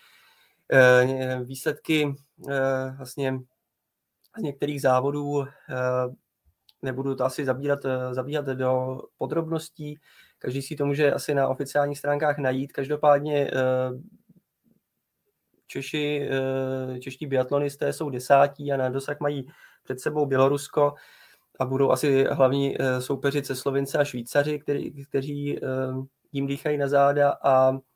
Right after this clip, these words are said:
eh, biatlonistky jsou zatím jedenácté a hlavně se budou asi na dálku, eh, popasovávat se Švýcarkami. Eh, každopádně největší jakoby rezervy, protože se tam započítávají vlastně nejlepší výsledky z různých těch, eh, těch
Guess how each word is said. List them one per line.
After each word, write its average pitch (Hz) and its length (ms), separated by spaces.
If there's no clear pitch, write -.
eh, 127 640
biatlonistky 139 560
jsou 151 100
zatím 147 260
jedenácté 143 720
a 135 520
hlavně 135 300
se 135 160
budou 135 280
asi 139 400
na 131 100
dálku, 131 640
eh, 131 600
popasovávat 135 680
se 139 120
Švýcarkami. 143 720
Eh, 131 220
každopádně 147 520
největší 143 400
jakoby 147 240
rezervy, 147 640
protože 143 300
se 143 100
tam 139 120
započítávají 139 680
vlastně 135 240
nejlepší 135 420
výsledky 135 600
z - 20
různých 135 360
těch, - 320
eh, 127 560
těch 131 200